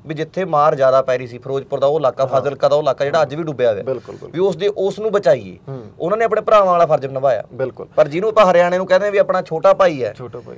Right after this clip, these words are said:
Speaker 1: ਉਹ ਅੱਜ ਵੀ ਉਸ ਆੜੀ ਤੇ ਖੜਾ ਵੀ
Speaker 2: ਪਰ
Speaker 1: ਇਸ ਤਰ੍ਹਾਂ ਨਹੀਂ ਖੋਲ੍ਹਣੇ ਬੰਨ।
Speaker 2: ਗੱਲ ਬਾਈ ਕੀ ਆ, ਇਹ ਬਾਈ ਗੁਰਪ੍ਰੀਤ ਬਾਈ, ਮੈਂ ਇਹ ਚੀਜ਼ਾਂ ਸੋਚਦਾ ਹੁੰਦਾ ਵੀ ਇਹ ਕੰਮ ਨੇ ਜਿਹੜੇ ਇਹ, ਇਹ, ਇਹ ਅਸਲੀ ਕੰਮ ਨੇ, ਜਿਹੜੇ ਮੁੱਖ ਮੰਤਰੀ ਦੇ ਕਰਨ ਵਾਲੇ ਕੰਮ ਹੁੰਦੇ ਨੇ ਨਾ, ਉਹ ਇਹ ਕੰਮ ਨੇ।
Speaker 1: ਹੂੰ।
Speaker 2: ਕਿਸੇ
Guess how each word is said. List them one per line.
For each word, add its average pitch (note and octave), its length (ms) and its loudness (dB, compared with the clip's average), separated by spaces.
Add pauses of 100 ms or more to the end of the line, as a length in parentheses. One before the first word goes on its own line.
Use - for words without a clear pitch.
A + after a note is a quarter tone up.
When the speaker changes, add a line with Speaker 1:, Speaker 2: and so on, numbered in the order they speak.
(160)
Speaker 1:
ਉਹ F#3 200 6
ਅੱਜ F3 140 0
ਵੀ G3+ 100 -8
ਉਸ F#3+ 220 -4
ਆੜੀ F3+ 240 2
ਤੇ D3 120 -6
ਖੜਾ E3 160 2
ਵੀ F#3 80 0
Speaker 2:
ਪਰ F#3 40 -2
Speaker 1:
ਇਸ D#3+ 60 -8
ਤਰ੍ਹਾਂ - 360 -4
ਨਹੀਂ D3 240 -6 (120)
ਖੋਲ੍ਹਣੇ C#3+ 260 -4
ਬੰਨ। C3+ 140 -2
Speaker 2:
ਗੱਲ D3+ 380 -8
ਬਾਈ G3 240 -8
ਕੀ E3 240 -12
ਆ, D#3+ 120 -6
ਇਹ F3+ 320 -10
ਬਾਈ G3+ 180 -6
ਗੁਰਪ੍ਰੀਤ F3+ 320 -10
ਬਾਈ, F#3+ 120 -6
ਮੈਂ D#3 400 -8
ਇਹ D3 260 -16
ਚੀਜ਼ਾਂ E3 260 -12
ਸੋਚਦਾ C#3+ 300 -12
ਹੁੰਦਾ C#3+ 140 -10
ਵੀ E3+ 220 -12
ਇਹ E3 200 -10
ਕੰਮ D3+ 200 -8
ਨੇ C#3+ 160 -12
ਜਿਹੜੇ C#3+ 240 -12
ਇਹ, C#3 280 -14 (360)
ਇਹ, D#3+ 160 -12
ਇਹ G3+ 240 2
ਅਸਲੀ E3 280 -4
ਕੰਮ C3+ 260 -4
ਨੇ, G#2 120 -16 (440)
ਜਿਹੜੇ A#2+ 280 -12
ਮੁੱਖ B2+ 320 -12
ਮੰਤਰੀ A#2+ 420 -10
ਦੇ A#2+ 100 -6
ਕਰਨ A#2+ 280 -8
ਵਾਲੇ A2+ 140 -8
ਕੰਮ A#2 200 -8
ਹੁੰਦੇ A2 220 -10
ਨੇ D3+ 80 -10
ਨਾ, C3 140 -16 (480)
ਉਹ F#3 180 0
ਇਹ G3+ 200 -2
ਕੰਮ D3+ 240 -4
ਨੇ। - 120 -18 (320)
Speaker 1:
ਹੂੰ। G#2 260 -16 (460)
Speaker 2:
ਕਿਸੇ C#3 280 -14